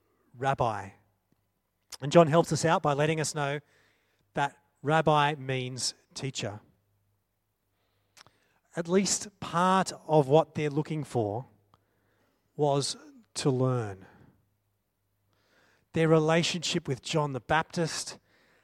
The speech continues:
had left them with a hunger and a yearning to learn more of God. And in Jesus, they immediately recognize that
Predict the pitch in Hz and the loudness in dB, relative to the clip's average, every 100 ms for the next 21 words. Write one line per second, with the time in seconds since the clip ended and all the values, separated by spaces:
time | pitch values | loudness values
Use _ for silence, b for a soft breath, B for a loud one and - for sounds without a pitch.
0 | _ - 175 214 208 226 202 190 185 - | _ -10 -4 -2 0 2 2 0 -4 -10
1 | - 208 220 202 165 131 117 - b b | -10 -8 -6 -4 0 0 0 -6 b b
2 | b 165 180 156 185 190 185 185 180 175 | b -2 0 2 4 6 4 2 -2 -10
3 | B - 185 170 165 165 156 156 156 143 | B -6 -2 2 2 0 0 2 2 2
4 | 147 123 139 139 120 113 - _ _ _ | 0 0 0 2 2 -2 -12 _ _ _
5 | _ _ _ _ _ _ _ _ _ 151 | _ _ _ _ _ _ _ _ _ -6
6 | 165 170 156 - 180 190 208 190 190 180 | -2 -2 -4 -2 0 2 4 6 4 2
7 | - b b b _ 165 160 160 - 151 | -8 b b b _ -2 -2 -4 -10 -10
8 | 151 151 175 180 180 156 160 156 135 160 | -6 -4 -2 0 -2 -2 -2 0 0 -2
9 | - 151 127 117 104 104 110 - - - | -2 -6 -4 -6 -6 -10 -8 -6 -6 -8
10 | _ _ _ _ _ _ - | _ _ _ _ _ _ -12